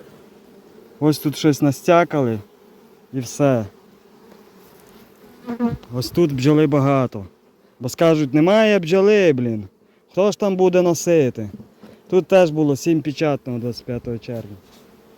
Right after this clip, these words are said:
І в другому корпусі бджоли. Якби тут не було бджоли, то тут би не було кому за ніч вибирати три-чотири кіла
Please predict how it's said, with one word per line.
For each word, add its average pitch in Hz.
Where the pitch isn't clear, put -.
І 143
в 135
другому 165
корпусі 151
бджоли. 143
Якби 135
тут 160
не 175
було 180
бджоли, 160
то 170
тут 160
би 170
не 170
було 165
кому 165
за 156
ніч 185
вибирати 160
три-чотири 170
кіла 170